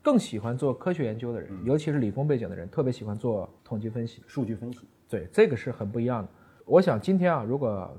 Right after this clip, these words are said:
Speaker 1: 各位家长很多的时候想教孩子怎么能更严谨，就是做统计、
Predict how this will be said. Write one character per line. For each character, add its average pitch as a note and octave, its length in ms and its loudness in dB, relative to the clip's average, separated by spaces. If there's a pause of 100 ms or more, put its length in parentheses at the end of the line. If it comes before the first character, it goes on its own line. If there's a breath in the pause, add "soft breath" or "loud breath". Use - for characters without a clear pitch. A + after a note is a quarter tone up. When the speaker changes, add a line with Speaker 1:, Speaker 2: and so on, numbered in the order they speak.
Speaker 1:
各 - 100 4
位 F#3+ 80 8
家 F3 200 6
长 F2+ 280 -2 (240)
很 - 220 0
多 D3 80 6
的 F3 80 2
时 D3+ 60 0
候 D3+ 40 2
想 C3 160 -4
教 D3 200 2
孩 A#2 200 -4
子 B2+ 120 -6
怎 G2+ 100 -10
么 G#2 60 -6
能 B2+ 100 -6
更 C#3 100 -4
严 G2+ 240 -6
谨， B2+ 140 -8 (480)
就 A#2 140 -6
是 G2+ 40 -8
做 B2 120 -2
统 G2 180 -8
计、 G2 100 -14